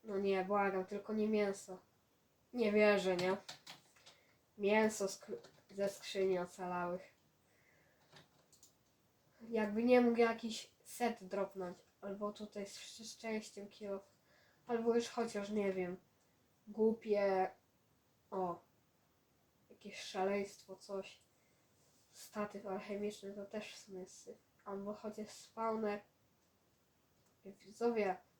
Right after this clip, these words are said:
zobaczcie, jakie te spawnery w ogóle tu są słabe.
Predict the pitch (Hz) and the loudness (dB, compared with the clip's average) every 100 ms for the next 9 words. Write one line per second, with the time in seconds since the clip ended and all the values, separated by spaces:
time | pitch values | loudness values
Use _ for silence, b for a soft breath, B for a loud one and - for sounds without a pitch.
0 | _ 190 208 214 - 220 220 214 208 214 | _ -12 -8 -8 -8 -10 -4 -4 -4 -4
1 | 226 240 185 180 185 185 185 - 185 185 | 0 2 0 -4 -2 0 0 -6 -8 -8
2 | - 185 180 | -8 -8 -6